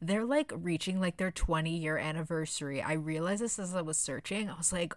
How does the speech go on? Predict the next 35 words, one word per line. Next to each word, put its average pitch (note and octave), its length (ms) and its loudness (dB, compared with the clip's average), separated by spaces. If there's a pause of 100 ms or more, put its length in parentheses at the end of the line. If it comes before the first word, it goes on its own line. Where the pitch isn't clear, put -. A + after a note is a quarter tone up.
(100)
"Oh F3 420 2
my D3+ 240 -2
goodness, D3 360 -4
it D3 80 -8
doesn't D#3 180 -4
even G3 160 -2
feel E3 220 -2
like D#3 160 0
it's E3+ 100 -6
been D3+ 180 -4
that D3+ 180 -4
long C#3+ 280 0
since - 240 -2
this - 180 -4
movie F#3 240 2
came F#3+ 280 0
out," F#3 240 8
and D3 180 0
yet D3+ 220 2
it C#3 100 0
has. F3 720 4 (720)
But, - 880 2 (420)
um, C#3 680 0
yeah. D#3+ 680 4 (360)
So, G#3 840 10 (200)
<laughs> - 200 10
I'm C4 280 12
gonna C#4 180 10
list B3 320 8
off G#3 160 8
a G#3 60 2
couple G3 360 4
of G3 120 2
shows F3 440 2 (480)
that, F3+ 600 4